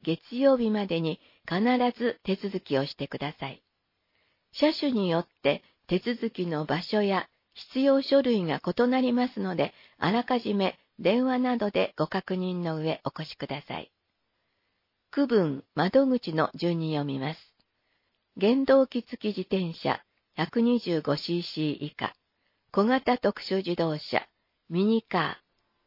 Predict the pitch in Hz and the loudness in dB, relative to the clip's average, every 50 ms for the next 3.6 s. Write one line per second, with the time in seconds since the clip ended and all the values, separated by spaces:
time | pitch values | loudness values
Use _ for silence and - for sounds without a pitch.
0 | _ _ - - 202 254 269 - - 240 247 240 233 233 226 220 - - 185 202 | _ _ 0 2 2 2 2 0 2 2 4 4 4 2 0 -2 -2 -2 -2 -2
1 | 196 - - 147 - 131 139 - - 147 165 170 165 165 151 151 - - - - | -2 -2 -2 -2 0 0 0 0 0 0 0 0 0 -2 -4 -8 -6 -4 -4 -4
2 | - - _ _ _ _ _ _ - 165 170 185 190 196 185 175 170 156 160 - | -4 -4 _ _ _ _ _ _ -8 -2 0 0 0 0 -2 -2 -2 -2 -2 -4
3 | _ _ _ _ - 170 170 190 220 226 226 | _ _ _ _ -8 -2 0 2 2 2 0